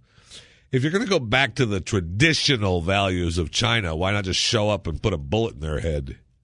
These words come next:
Which may be coming to a funeral near you if you're a stripper. Now,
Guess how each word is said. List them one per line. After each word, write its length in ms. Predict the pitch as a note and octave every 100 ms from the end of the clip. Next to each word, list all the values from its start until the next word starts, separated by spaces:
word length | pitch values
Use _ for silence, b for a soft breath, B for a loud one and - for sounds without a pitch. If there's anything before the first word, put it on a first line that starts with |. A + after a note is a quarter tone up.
| _ _ _ _ _ _ _ _ _
Which 280 | F#2+ A2 -
may 160 | G#2 G3
be 160 | D#3
coming 340 | G#2 D3+ B2 F2+
to 160 | F2+
a 60 | D#2+
funeral 380 | - A#2 G2 F2
near 200 | F#2+ G2
you 320 | E2+ G2+ E2+
if 100 | C#2
you're 140 | D#2+
a 60 | C#2
stripper. 480 | - G#2 G#2 - - _ _ _ _ _ _ _ _ _ _ -
Now, 280 | - C3 A#2+